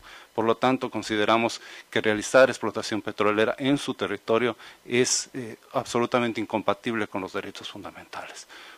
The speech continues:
Por último, también quisiera contestar la pregunta respecto al caso Texaco. La lucha de los afectados por la empresa petrolera Texaco en el Ecuador lleva treinta años. Estamos a punto de que la Corte, eh, Nacional de Justicia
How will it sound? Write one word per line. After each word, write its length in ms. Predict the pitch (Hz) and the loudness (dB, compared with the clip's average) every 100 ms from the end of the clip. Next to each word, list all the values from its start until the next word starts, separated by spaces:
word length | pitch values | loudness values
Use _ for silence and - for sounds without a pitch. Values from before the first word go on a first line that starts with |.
| _ | _
Por 140 | 135 | 4
último, 460 | 143 139 123 135 127 - | 6 2 2 4 4 -2
también 260 | - 110 113 | -2 -2 -2
quisiera 280 | - 131 120 | -2 2 2
contestar 380 | 107 - - 120 | 2 -4 0 2
la 120 | 113 | 2
pregunta 340 | 110 117 123 | -2 -2 -2
respecto 400 | 113 101 104 - | -2 -2 -4 -4
al 80 | 104 | -8
caso 240 | 107 - | -8 -10
Texaco. 580 | - 110 - 120 117 127 - - - - - | -12 -12 2 2 2 -4 -10 -16 -20 -14 0
La 120 | 117 | 2
lucha 440 | 123 139 135 127 | 2 2 2 2
de 240 | 90 - 113 | -2 -6 -4
los 240 | 107 104 | -4 -2
afectados 640 | 110 113 107 135 143 135 | -2 -4 4 8 8 8
por 260 | - 110 - - - - - - | 2 0 0 -8 -20 -20 -18 0
la 360 | 120 110 110 - - | 4 4 0 -8 -12
empresa 360 | 104 127 123 | -4 -2 -2
petrolera 460 | - 110 107 104 110 | -4 -2 0 4 2
Texaco 520 | - - - 127 117 | 0 -2 2 2 2
en 80 | 107 | -2
el 60 | |
Ecuador 280 | 92 110 101 | -2 -2 -2
lleva 240 | 101 101 92 | -2 -4 -4
treinta 480 | - 98 - 104 | -6 -8 0 2
años. 400 | 98 117 127 - - - - - | 2 0 -2 -8 -10 -20 -12 -8
Estamos 420 | - 117 113 110 | -2 -2 0 -2
a 60 | |
punto 480 | 107 117 127 - 117 | -4 -2 -2 0 -2
de 60 | 110 | -2
que 120 | 110 | -4
la 100 | 98 | -8
Corte, 500 | - 113 - 117 101 _ - - - - | -4 -4 -2 -4 -4 _ -20 -20 -20 -6
eh, 300 | 117 110 - | -4 -4 -4
Nacional 540 | 147 120 - 117 123 110 | -4 -4 0 4 4 2
de 60 | |
Justicia 640 | - 110 - 127 - 120 | -4 -8 -2 -2 2 0